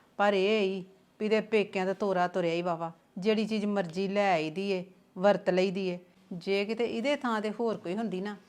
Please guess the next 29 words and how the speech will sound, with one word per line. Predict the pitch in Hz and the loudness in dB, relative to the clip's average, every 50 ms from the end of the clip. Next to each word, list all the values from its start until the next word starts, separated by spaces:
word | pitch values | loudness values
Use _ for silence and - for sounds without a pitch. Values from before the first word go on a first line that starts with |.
| _ - | _ -8
ਉਹਨੂੰ | 220 233 240 247 | -4 -2 0 2
ਮੈਂ | 254 254 | 2 0
ਤੱਕਲੇ | 240 - - 302 - - 339 311 302 277 | 0 -2 -8 -6 -4 0 2 4 4 4
ਵਾਂਗੂ | 247 233 240 247 | 4 2 0 0
ਸਿੱਧੀ | 233 233 - 185 165 214 247 240 | -2 -2 -6 -6 -4 -2 -2 2
ਕਰ | 240 202 160 | 2 0 0
ਦੇਣਾ | 143 160 170 175 175 | 0 -4 -4 -4 -6
ਸੀ। | 175 170 - - - - - - | -6 -8 -12 -20 -20 -14 -4 2
ਇਹ | 233 285 320 311 | 4 4 4 4
ਸਾਰੇ | 320 - - 262 277 320 381 403 392 330 | 2 0 2 4 6 6 6 6 4 4
ਕੰਮ | 247 - - 247 226 220 214 | 2 4 2 2 2 2 2
ਕਰਦੀ | 220 247 214 190 165 160 208 | 4 4 4 4 2 -4 -4
ਫਿਰਨਾ | 208 214 202 165 151 151 151 156 | -4 0 -2 -2 -2 -2 -6 -6
ਸੀ | 156 175 | -6 -6
ਉਹਨੇ, | 156 143 151 156 - - _ _ - - | -8 -8 -10 -12 -14 -18 _ _ -8 -4
ਉੱਡੀ | 262 247 269 339 311 294 | -4 2 4 4 4 4
ਫਿਰਨਾ | 214 226 208 185 190 | 4 2 2 2 2
ਸੀ | 190 196 | 0 2
ਮੇਰੇ | 196 190 180 180 | 2 2 2 2
ਅੱਗੇ | 190 196 202 240 220 175 | 0 0 0 0 0 0
ਅੱਗੇ। | 160 147 135 - 147 - - - - _ _ _ - - - - _ _ _ _ _ _ _ _ - - - _ - | 0 -2 -8 -12 -12 -14 -14 -20 -20 _ _ _ -20 -20 -20 -20 _ _ _ _ _ _ _ _ -20 -20 -20 _ -8
ਇਹ | - 208 214 208 | -6 -4 -4 -4
ਤਾਂ | 214 - | -6 -6
ਕੁੜੀ | - 196 170 170 | -6 -4 -4 -2
ਦਾ | 170 165 | -4 -6
ਕੋਈ | 165 - 170 175 170 | -6 -6 -6 -6 -4
ਹਾਲ | 180 180 175 156 135 | -2 -2 0 0 -2
ਹੀ | 139 156 | -4 -6
ਨਹੀਂ, | 147 117 - | -8 -10 -12